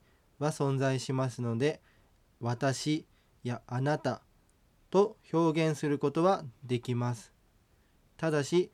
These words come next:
認証代名詞を使って私やあなたと表現しても、認証切字を省くことはできません。認証代名詞については、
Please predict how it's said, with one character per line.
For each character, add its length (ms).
認 240
証 300
代 240
名 240
詞 180
を 80
使 280
っ 60
て 340
私 680
や 240
あ 140
な 180
た 240
と 100
表 460
現 80
し 80
て 140
も、 320
認 260
証 260
切 340
字 160
を 180
省 140
く 240
こ 140
と 160
は 200
で 200
き 120
ま 180
せ 180
ん。 100
認 200
証 280
代 260
名 220
詞 160
に 140
つ 160
い 100
て 120
は、 240